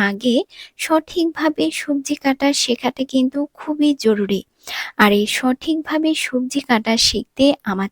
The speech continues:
চ্যানেলটিকে এক্ষুনি সাবস্ক্রাইব করে রাখুন। তো বন্ধুরা এখানে আমি নিয়েছি একটা লাউ, মস্ত বড় একটা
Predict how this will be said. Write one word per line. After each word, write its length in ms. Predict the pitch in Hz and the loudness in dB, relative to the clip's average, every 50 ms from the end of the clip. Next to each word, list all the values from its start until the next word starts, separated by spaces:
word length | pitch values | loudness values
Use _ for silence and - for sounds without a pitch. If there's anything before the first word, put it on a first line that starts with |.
| _ - | _ -4
চ্যানেলটিকে 640 | - 220 202 208 214 220 226 226 226 - - 254 262 - - - | -2 -2 0 -2 -2 -2 -4 -4 -4 0 0 0 0 0 -2 -2
এক্ষুনি 480 | - 269 277 _ - - 302 302 311 302 | -2 -2 -2 _ -4 0 2 2 2 2
সাবস্ক্রাইব 560 | - - 311 285 - - - - 277 269 277 269 - | 0 0 -2 -4 -4 -6 -2 0 2 2 2 0 0
করে 200 | - 285 277 269 | 0 2 4 4
রাখুন। 360 | 269 269 269 - - 302 339 453 - _ - - - - - - - - - | 4 2 0 -2 -2 -4 -4 -4 -4 _ -20 -20 -18 -16 -16 -16 -16 -18 -2
তো 80 | _ - 320 | _ 2 4
বন্ধুরা 320 | 339 349 349 349 359 349 339 - - | 4 4 4 4 4 4 2 2 2
এখানে 380 | 269 269 277 269 - 330 330 330 320 | 2 2 2 2 -2 0 0 2 2
আমি 140 | 311 311 285 | 4 4 6
নিয়েছি 460 | 262 254 247 233 233 - - - - 277 294 294 - - | 6 6 4 4 2 0 -2 -2 0 2 0 0 0 -4
একটা 300 | 202 190 - _ - - 190 185 | -6 -6 -4 _ -2 -2 -2 0
লাউ, 240 | 180 175 175 185 226 277 381 392 - - - - - _ - | 0 0 2 2 2 0 0 -2 -6 -14 -20 -20 -6 _ 4
মস্ত 360 | 254 269 277 285 269 - - - - | 4 6 6 6 4 2 -2 -2 0
বড় 260 | 269 269 254 247 233 226 214 | 2 2 2 4 4 4 2
একটা 240 | 208 214 - - | 2 0 -2 -2